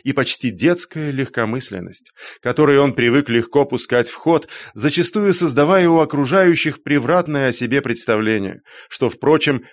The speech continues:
умело обращал на пользу. С глупыми, как известно, меньше таятся. Эмоции никогда не брали над ним полного верха и не могли помешать критически оценивать происходящее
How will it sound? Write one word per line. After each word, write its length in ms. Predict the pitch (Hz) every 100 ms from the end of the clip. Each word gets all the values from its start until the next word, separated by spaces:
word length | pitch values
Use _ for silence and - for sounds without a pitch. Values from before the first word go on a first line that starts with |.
| _ -
умело 480 | 135 120 131 143
обращал 540 | 147 131 123 123 151 147
на 140 | 147
пользу. 500 | 151 180 147 82 - _ - - -
С 140 | 110
глупыми, 600 | 104 113 139 180 127 104
как 180 | 117 120
известно, 600 | 127 107 131 123 123 117 -
меньше 560 | 127 123 123 117 113 143
таятся. 720 | - 147 160 151 - - 92 _ _ - - - -
Эмоции 680 | 120 156 220 220 180 185
никогда 600 | 165 214 - 156 127 143
не 120 | 135
брали 340 | 127 123 135 123
над 240 | 120 117
ним 200 | 123 127
полного 480 | - 143 131 113 110
верха 400 | 113 156 160 135
и 140 | 120
не 140 | 117 139
могли 320 | 160 160 208
помешать 560 | 160 110 110 131 127 -
критически 640 | 113 117 196 - 156 -
оценивать 640 | 147 117 - 143 131 127 117
происходящее 880 | 120 117 113 110 160 151 143 123